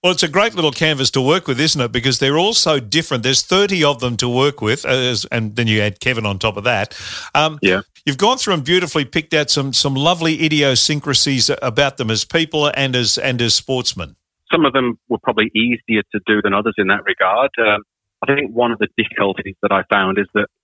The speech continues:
Speaker 2: when you're drawing people, it's easier to draw people that have physical idiosyncrasies, whatever, like somebody like Kevin Bartlett.
Speaker 1: Yep.
Speaker 2: He's
Speaker 1: <laughs>
Speaker 2: brilliant to draw.
Speaker 1: Someone like Sam Mitchell, I mean, who is, he's exactly what you talk about. He's a good-looking young rooster, uh, you
Speaker 2: Yeah.
Speaker 1: know,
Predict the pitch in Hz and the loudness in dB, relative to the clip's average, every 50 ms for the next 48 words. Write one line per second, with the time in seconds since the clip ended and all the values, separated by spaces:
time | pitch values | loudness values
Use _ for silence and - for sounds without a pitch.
0 | _ _ - 120 123 120 110 - 117 113 120 123 120 - - 107 98 - 95 101 | _ _ 0 2 2 2 2 2 2 2 4 2 2 2 0 0 0 2 0 -2
1 | - - 98 - - 92 - - _ - 110 110 110 101 101 104 95 - - 101 | 0 -2 -6 -6 -6 -10 -12 -14 _ 0 2 2 4 4 2 2 2 2 0 -2
2 | 92 104 104 98 98 98 - 98 98 98 - - 98 98 90 - - - - - | 0 0 0 0 0 -2 -2 -2 -2 -2 -2 -4 -8 -6 -2 -2 -2 0 0 -2
3 | - 98 101 101 95 - - - - - - - 104 92 - 101 - - 98 95 | 0 2 0 0 0 -2 -6 -4 -6 -6 -2 -2 -2 -2 -2 -4 -4 -2 0 0
4 | 98 - - 98 98 92 90 - - 95 - 87 - 92 90 90 98 95 95 95 | 0 -2 0 0 0 0 0 -2 -4 -4 -4 -2 -2 -2 0 0 0 2 2 2
5 | 98 95 98 - - - 110 101 98 92 - - - - 107 101 - 95 90 - | 2 0 0 -2 -4 -4 -2 -2 -2 -2 -4 -6 -4 -2 -2 -2 -4 -6 -4 0
6 | 95 92 98 98 110 127 147 - _ _ _ _ _ 123 123 131 - - _ _ | 0 0 0 0 -2 -4 -6 -6 _ _ _ _ _ -4 -2 -2 -4 -8 _ _
7 | _ - - 110 196 131 135 139 113 117 123 123 113 95 92 - - 95 - - | _ -4 -2 0 0 0 0 0 0 2 2 2 0 -2 -4 -4 -4 -4 -2 0
8 | 101 95 85 82 82 - _ _ _ _ _ _ - - 254 311 330 254 202 170 | 0 0 0 -2 -4 -6 _ _ _ _ _ _ 2 2 2 2 2 2 0 0
9 | 143 - - 185 165 139 143 160 147 - 139 120 110 113 120 139 143 135 143 156 | 0 0 0 0 0 0 0 0 0 0 0 2 0 2 2 2 2 2 2 2
10 | 156 160 160 139 117 117 143 151 151 147 143 147 127 - 135 139 120 - 175 185 | 4 2 2 2 2 0 0 0 0 0 0 0 0 0 0 0 0 0 0 0
11 | - 190 165 147 143 120 123 117 - 147 143 127 127 110 104 101 110 123 127 107 | 0 0 0 0 0 -2 -2 -2 -2 -2 -2 0 0 0 0 0 0 0 0 0
12 | 131 127 117 104 101 165 185 185 180 160 - 151 135 135 143 139 127 131 139 147 | 0 0 -2 0 0 0 0 0 0 -2 -2 -2 0 0 0 0 0 0 0 0
13 | 143 139 - 156 147 147 139 131 127 120 120 120 120 120 123 120 123 131 131 127 | 0 0 0 0 0 0 0 0 2 2 2 2 2 2 0 0 -2 -2 -4 -2
14 | 120 113 113 123 131 | -2 -2 -2 -2 -4